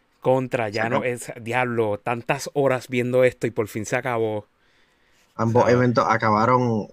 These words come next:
Speaker 2: ambas noches acabaron a-, antes de las once de la noche, o sea, súper perfecto,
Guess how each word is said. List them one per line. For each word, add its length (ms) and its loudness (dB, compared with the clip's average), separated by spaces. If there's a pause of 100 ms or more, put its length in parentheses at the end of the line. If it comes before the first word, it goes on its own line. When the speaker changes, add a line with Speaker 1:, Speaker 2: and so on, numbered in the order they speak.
Speaker 2:
ambas 300 0
noches 340 0
acabaron 540 -2
a-, 120 -8
antes 300 -2
de 80 2
las 160 0
once 400 -6 (180)
de 160 -6
la 100 -2
noche, 280 -2
o 80 -2
sea, 260 0 (680)
súper 560 2
perfecto, 520 -4